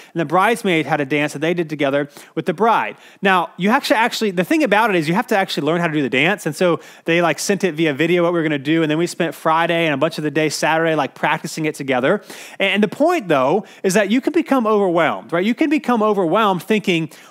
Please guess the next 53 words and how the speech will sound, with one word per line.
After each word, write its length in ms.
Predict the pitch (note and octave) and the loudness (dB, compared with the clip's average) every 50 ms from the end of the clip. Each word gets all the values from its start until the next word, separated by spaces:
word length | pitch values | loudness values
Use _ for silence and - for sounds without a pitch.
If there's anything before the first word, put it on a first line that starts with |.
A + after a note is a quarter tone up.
| - | -4
"Well, 120 | - F3 F3 | 0 0 0
I've 100 | F3+ D3 | 2 2
gotta 220 | G#3+ A#3 C#4 C#4+ | 2 2 2 2
make 180 | B3+ B3+ A#3+ - | 2 0 0 -2
sure 160 | - - A3 | -2 0 2
I 80 | G3+ F#3+ | 2 2
get 180 | D#3 G#3+ G3+ | 0 0 -2
the 60 | G3 | -2
dance 360 | E3 C#3 G3+ G3+ G3 - - - | -2 0 0 0 0 -2 -2 0
right. 260 | D3 E3 D3+ C3 B2 | 0 2 2 0 -2
I 40 | B2+ | -4
can't 260 | - - A3+ A3+ G3+ | -2 -2 -2 0 0
mess 180 | G#3+ G#3+ - | 0 -2 -2
the 80 | - G3+ | -2 -2
moves 260 | F3+ G3 G#3 G3 D3 G#3 | 0 2 2 2 0 0
up 120 | F#3 - | -2 0
'cause 140 | - E3 C#3 | 0 0 2
all 240 | D3+ E3 G3+ A3+ A#3 | 2 2 2 2 2
these 180 | A#3 A#3+ - | 0 0 -2
people 320 | - - G3+ G3 - G3 F#3+ | -2 -2 -2 -2 0 0 0
are 80 | F3 | 2
watching." 540 | D#3 D3+ D#3 D#3+ D#3 - - - F2 F2+ - _ _ - - - - - - - - | 2 2 2 2 0 -2 -6 -10 -10 -12 -16 _ _ -20 -20 -20 -20 -20 -12 -6 -2
And 120 | F3+ F#3+ | -2 0
the, 120 | G3 F3 | 0 0
the 100 | F3+ G3 | 0 2
reality 320 | F#3 A3+ A#3+ D4+ D#4+ D#4+ D#4 | 2 2 2 2 2 2 2
of 140 | C#4 C4 G#3+ | 2 0 0
the 80 | A3 | 0
situation 840 | - - G#3+ - - G3 F#3+ G3 A3+ A3+ - - D#3+ C#3+ E3 F#3 - - - - - - - | -2 -2 -4 -2 -2 -2 0 0 0 -2 -2 -4 -4 -4 -4 -6 -8 -12 -16 -20 -10 -6 -4
is 100 | F#3+ E3 | 0 0
that 160 | G#3 G#3 F#3+ | 2 2 2
when 100 | G3 G#3 | 0 0
it 120 | G#3+ G#3 | 0 0
comes 260 | - B3 C4+ C4+ A3+ - | 0 0 0 0 0 0
to 80 | - | 0
actually 280 | G#3 A3 A3 F3+ - G#3+ | 2 2 0 0 -2 -2
perform 340 | - G3 E3 - G3+ G3+ F3+ | -2 -4 -4 -2 -2 -2 -2
the 80 | D#3+ | -2
dance, 460 | C#3 C#3+ D#3+ D3+ B2+ A#2 B2 - - - | -2 0 0 0 -2 -2 -6 -8 -8 -8
it's 180 | - D#3+ - | -8 -6 -2
not 220 | G#3 A3+ C4+ D4 D#4 | 0 0 2 2 2
about 260 | D#4 B3 B3 A#3 A#3 | 2 2 2 2 2
it 80 | G3+ | 0
being 180 | F3 G3+ G3 F#3 | 0 0 0 0
perfect. 600 | - - - F#3+ G#3+ - D4+ D4+ C4 - - - - _ - - - - - | -2 -2 -2 -2 0 2 0 0 -2 -4 -10 -20 -20 _ -20 -20 -20 -10 -8
It's 140 | - - - | -8 -4 0
not 160 | A#3+ C4 C#4 | 0 2 2
about 240 | C#4+ C4+ C4 A#3 G3 | 4 2 2 2 2
getting 240 | F3 A3+ A3+ A3 F3 | 0 0 0 0 0
all 160 | F#3 G3 G#3 | 0 0 2
the 100 | G3+ G3+ | 0 0
moves 380 | F#3+ F#3+ G3+ G3+ G3 E3 C#3+ - | 0 0 0 0 0 -2 -4 -8
right. 520 | E3+ C3 E3 G3 F3+ D#3+ G3+ A3+ - - | -4 0 0 2 2 2 0 -2 -6 -12